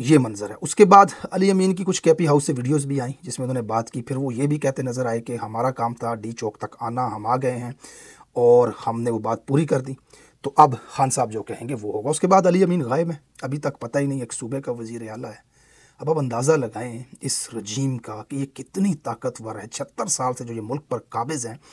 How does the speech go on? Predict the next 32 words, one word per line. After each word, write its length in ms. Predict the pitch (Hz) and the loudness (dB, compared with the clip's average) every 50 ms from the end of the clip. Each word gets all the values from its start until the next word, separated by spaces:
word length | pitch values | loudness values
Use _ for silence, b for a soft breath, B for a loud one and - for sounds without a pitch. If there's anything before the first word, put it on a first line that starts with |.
| B B B B B B B B B - | B B B B B B B B B -2
नवाज 220 | 135 139 147 180 180 | 4 6 8 8 8
शरीफ 340 | - - 156 170 170 - | 6 2 0 0 0 0
इनके 240 | 160 160 151 - 151 | 0 -2 0 0 2
आगे 220 | 139 131 135 156 156 | 2 2 2 0 0
चंद 240 | - - 139 156 | -2 -2 -2 -2
घंटे 360 | 151 123 107 123 135 - 196 185 | -4 -4 -4 -4 2 4 4 6
नहीं 120 | 170 156 | 6 4
टिक 160 | 139 131 - | 0 -2 -6
सकता, 280 | - - 123 - - 147 | -6 -8 -8 -6 -6 -6
कभी 240 | 139 - 123 127 120 | -4 -4 -6 -6 -4
जदे 280 | 110 - 127 143 160 | -4 0 4 6 6
चला 220 | 151 143 131 131 120 | 6 4 2 0 0
जाता 260 | 113 110 110 - 139 | -2 -2 -2 -2 -2
है, 40 | 131 | -2
कभी 160 | - 123 127 | -2 -4 -6
बरतानिया 460 | 113 113 107 - 113 95 120 147 147 | -6 -8 -8 -8 -8 -6 -4 -4 -4
चला 220 | 135 - 117 110 | -4 -6 -6 -8
जाता 260 | 107 110 110 - - 156 | -8 -8 -8 -8 -8 -8
है, 40 | |
बेनज़ीर 440 | 147 127 131 131 135 120 139 170 170 | -6 -6 -4 -4 -4 -4 -4 -4 -4
भी 80 | 151 143 | -4 -4
इनके 220 | 135 127 123 - | -6 -4 -4 -4
आगे 180 | 120 120 120 127 | -4 -4 -4 -6
निकल 280 | 117 110 - 120 113 | -8 -8 -10 -10 -8
जाती 240 | 113 110 107 - 143 | -8 -10 -8 -8 -8
है, 60 | 151 | -8
भुट्टो 240 | 123 - - - 196 | -8 -8 -8 -8 -4
को 100 | 175 165 | -2 -2
ये 80 | 151 135 | -2 -2
लटका 340 | 123 120 - - 117 113 110 | -2 -4 -6 -6 -8 -8 -6
देते 260 | 107 104 - - 123 | -8 -10 -12 -14 -16
हैं। 60 | 139 | -18